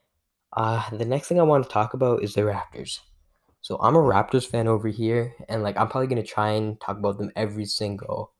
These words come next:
time I do a pod, 'cause, like, I'm a Raptors fan, kinda like what Kenny Beecham does on his po-, on his channel. Like, he talks about the Bulls. And yeah, so I saw some rumors about some Miles Turner trade, and I saw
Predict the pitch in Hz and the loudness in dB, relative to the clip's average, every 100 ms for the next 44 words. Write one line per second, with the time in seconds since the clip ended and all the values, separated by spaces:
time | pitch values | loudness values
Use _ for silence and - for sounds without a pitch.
0 | _ _ _ _ - 98 95 101 98 - | _ _ _ _ -2 0 0 0 -2 -4
1 | - 104 110 139 156 _ - _ _ _ | 2 2 4 0 -2 _ -20 _ _ _
2 | _ _ - 104 98 104 98 92 - 104 | _ _ -10 -6 -2 0 2 0 -2 -8
3 | - 101 110 107 - 110 113 107 107 101 | -6 -2 0 0 -2 -2 0 0 -2 -4
4 | 113 107 104 110 - _ _ _ _ _ | -2 0 0 -2 -10 _ _ _ _ _
5 | - 107 101 104 101 104 _ _ 113 107 | -10 -2 -2 0 -2 -4 _ _ -2 0
6 | 107 101 104 107 110 117 123 - - 139 | 4 4 4 2 2 2 -2 -8 2 4
7 | 151 165 - _ - 104 104 104 104 104 | 4 2 -8 _ -6 -4 2 2 4 2
8 | 104 107 120 156 - _ _ _ _ _ | 4 6 6 4 0 _ _ _ _ _
9 | _ - 107 107 110 101 - 120 123 143 | _ -8 0 2 2 2 4 6 6 6
10 | 180 175 135 131 139 123 117 104 101 98 | 4 6 6 6 6 4 4 4 4 2
11 | _ _ _ _ - - 107 104 101 110 | _ _ _ _ -10 0 4 4 4 4
12 | 113 - 107 101 98 - 98 107 - _ | 2 0 -2 0 -2 -4 -4 -4 -10 _
13 | 110 104 107 160 165 | -2 -2 0 0 -2